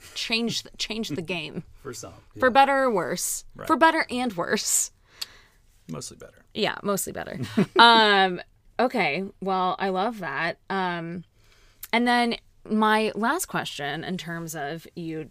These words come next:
Speaker 1: turning forty is, what are you,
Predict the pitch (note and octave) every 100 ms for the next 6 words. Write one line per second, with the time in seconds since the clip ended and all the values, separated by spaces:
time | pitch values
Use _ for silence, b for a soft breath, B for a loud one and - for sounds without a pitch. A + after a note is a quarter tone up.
0 | _ - E3+ A#2+ D#3 D3 C3+ A#2+ D#3 -
1 | E3+ E3+ E3 - b b b - F3+ G3+
2 | A3 D4 E4+ G#3+ G#3 F#3+ F3+ F3 F3